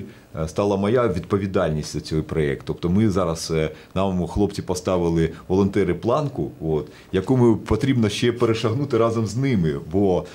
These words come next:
е, дуже велика планка була поставлена оцифрувати державні послуги. І це, по-перше, це перший крок, е,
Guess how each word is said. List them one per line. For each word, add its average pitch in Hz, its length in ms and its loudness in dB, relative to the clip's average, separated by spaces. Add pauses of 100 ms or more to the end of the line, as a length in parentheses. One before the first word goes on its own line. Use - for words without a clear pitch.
(140)
е, 85 160 0
дуже 98 240 0
велика 85 360 0
планка 82 360 -2
була 80 180 -2
поставлена 87 560 0
оцифрувати 82 1080 -2
державні 87 460 0
послуги. 62 540 -6 (380)
І 87 60 -2
це, 95 480 4
по-перше, 117 520 2
це 85 300 0 (240)
перший 101 340 0
крок, 127 500 0
е, 78 300 2